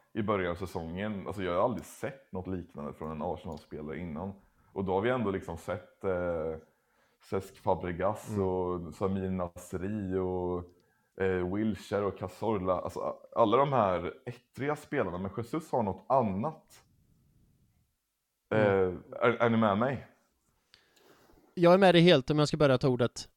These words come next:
Speaker 2: Eh, och jag, jag är med dig att Jesus liksom har blivit essens. Han var ju liksom, eh, pricken över i, grädde på moset och så vidare i
Speaker 1: Mm.
Speaker 2: Arsenals anfallsspel. För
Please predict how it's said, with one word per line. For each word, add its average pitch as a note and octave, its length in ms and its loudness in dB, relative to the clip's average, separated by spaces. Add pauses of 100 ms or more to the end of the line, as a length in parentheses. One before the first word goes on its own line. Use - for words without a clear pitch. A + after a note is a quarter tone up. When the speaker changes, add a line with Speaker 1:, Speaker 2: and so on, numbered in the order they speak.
Speaker 2:
Eh, B2+ 420 4 (180)
och D3+ 140 6
jag, D3+ 200 8
jag D#3+ 200 8
är D#3+ 40 8
med E3+ 220 8
dig C3+ 120 10
att B2+ 240 4
Jesus C#3 360 4
liksom B2+ 260 0
har B2 140 4
blivit A#2+ 460 0 (100)
essens. B2 600 -2
Han D3 160 4
var C#3+ 60 8
ju C3+ 60 8
liksom, A#2+ 560 -2 (280)
eh, A2+ 320 2
pricken C3 400 2
över A#2+ 180 4
i, D#3 180 8 (120)
grädde C3+ 300 6
på C#3 100 4
moset B2+ 480 2
och C3+ 80 0
så C#3+ 80 -2
vidare A#2 280 4
i - 40 4
Speaker 1:
Mm. A2 100 6
Speaker 2:
Arsenals G#2+ 340 0
anfallsspel. A2+ 600 0
För C#3 200 2